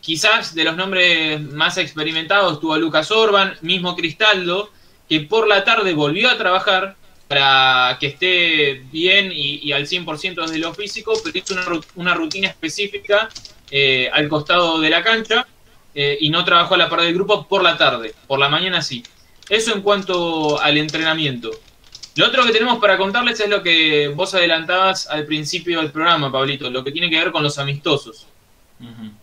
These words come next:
Speaker 1: Porque si bien, eh, a, a mí me, me los dan por confirmados los dos,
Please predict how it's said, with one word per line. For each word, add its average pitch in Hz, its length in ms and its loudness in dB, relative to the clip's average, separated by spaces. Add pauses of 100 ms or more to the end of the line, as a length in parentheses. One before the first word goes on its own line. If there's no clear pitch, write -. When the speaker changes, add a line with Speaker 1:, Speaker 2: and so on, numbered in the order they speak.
(580)
Speaker 1:
Porque 180 500 2
si 175 300 0
bien, 233 520 2
eh, 156 280 -2
a, 156 260 2
a - 20 4
mí 233 600 2 (160)
me, 156 400 2
me 147 160 -2
los 156 80 0
dan 185 380 0
por 147 180 -4
confirmados 196 880 0
los 139 200 -4
dos, 202 380 -2